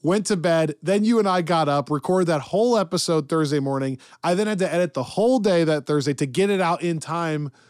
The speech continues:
for it coming out for everybody else that night. Absolutely insane. And yeah, it's just been crazy. So I'm gonna quick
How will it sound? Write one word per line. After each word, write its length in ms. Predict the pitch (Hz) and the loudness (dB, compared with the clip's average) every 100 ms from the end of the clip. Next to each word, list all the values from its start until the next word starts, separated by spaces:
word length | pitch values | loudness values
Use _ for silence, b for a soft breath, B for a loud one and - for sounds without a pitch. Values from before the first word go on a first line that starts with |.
| b | b
for 440 | - - 185 254 277 | -20 -4 0 2 2
it 120 | - | -2
coming 360 | 151 135 123 | -4 -2 -4
out 380 | 110 104 120 - _ _ - | -6 -6 -8 -12 _ _ -8
for 120 | 135 | -4
everybody 440 | 131 131 117 110 | -2 -2 -2 -2
else 300 | 135 175 143 | 0 0 0
that 200 | 139 120 | -4 -6
night. 280 | 117 117 113 b b b - | -4 -6 -8 b b b -4
Absolutely 520 | 180 170 196 190 165 | -4 -2 -2 0 0
insane. 480 | 139 - 139 95 - B B B B - | -2 -4 -6 -8 -14 B B B B -6
And 540 | 160 170 165 156 147 _ _ _ _ _ _ _ _ _ | -4 -2 -4 -6 -12 _ _ _ _ _ _ _ _ _
yeah, 380 | 139 156 196 131 | -6 -2 -2 -2
it's 120 | - | -2
just 160 | 170 - | -2 0
been 140 | 160 | -2
crazy. 460 | - 156 160 98 - | 0 0 0 -2 -10
So 200 | - 185 | -2 0
I'm 140 | 175 180 | 2 0
gonna 120 | 170 | -2
quick 280 | - 226 | 0 -2